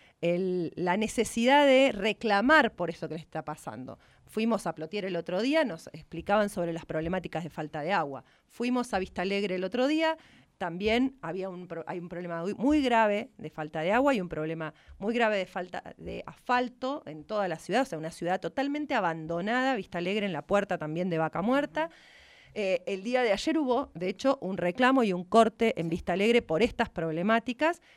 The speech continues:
y por falta de trabajo genuino. Es decir, eh, eso que uno siente como un problema a reclamar en el momento, hay que poder canalizarlo en el momento de las elecciones el dieciséis de abril.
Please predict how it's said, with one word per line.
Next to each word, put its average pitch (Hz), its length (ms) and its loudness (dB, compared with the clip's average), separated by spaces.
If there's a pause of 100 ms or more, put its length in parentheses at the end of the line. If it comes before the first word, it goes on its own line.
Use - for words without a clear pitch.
(100)
y 190 120 -8
por 185 200 -6
falta 208 300 0
de 190 80 2
trabajo 170 380 -2
genuino. 165 440 -8 (360)
Es 196 140 0
decir, 190 440 -4 (600)
eh, 175 500 -2 (160)
eso 254 320 2
que 202 120 -2
uno 254 200 4
siente 214 420 -2
como 185 260 0
un 226 80 2
problema 220 600 2
a 175 100 2
reclamar 185 560 0
en 254 100 4
el 214 140 2
momento, 269 460 4
hay 330 60 0
que 254 120 0
poder 320 360 2
canalizarlo 294 920 0
en 185 100 -4
el 180 160 -6
momento 254 420 0
de 214 100 0
las 170 180 -4
elecciones 185 540 0
el 156 80 -4
dieciséis 156 400 -6
de 180 80 0
abril. 190 320 0